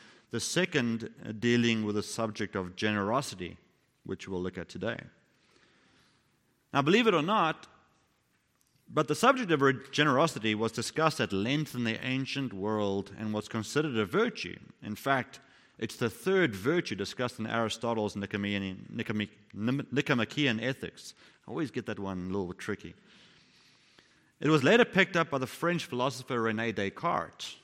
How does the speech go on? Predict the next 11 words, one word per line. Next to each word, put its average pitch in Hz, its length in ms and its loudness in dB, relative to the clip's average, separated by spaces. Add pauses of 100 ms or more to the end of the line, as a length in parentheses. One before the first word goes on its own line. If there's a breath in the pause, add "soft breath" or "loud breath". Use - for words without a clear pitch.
(160)
And 101 160 -8
Descartes 135 420 6
described 135 460 4
generosity 120 720 0
as 135 240 4
the 139 140 4
key 170 540 0 (460 loud breath)
to 143 180 0
all 185 300 4
other 160 240 0
virtues. - 800 -2